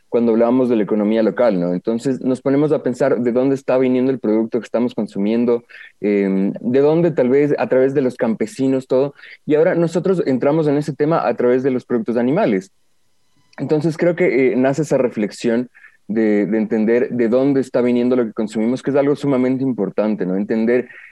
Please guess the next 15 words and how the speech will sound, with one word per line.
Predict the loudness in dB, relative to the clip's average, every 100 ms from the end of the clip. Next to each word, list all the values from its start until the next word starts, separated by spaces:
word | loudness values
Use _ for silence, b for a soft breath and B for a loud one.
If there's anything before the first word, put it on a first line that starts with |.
| _
qué | 0 0
es | 2
lo | 0
que |
estamos | 0 -2 -2
comprando, | 0 -2 0 0 2
a | 0
quién | 0 0 0
estamos | -2 -2 0 0
apoyando | -2 0 0 2 0
al |
final | 0 -2 -2
con | -2 -2
esto, | -2 -4 -4
¿no? | -4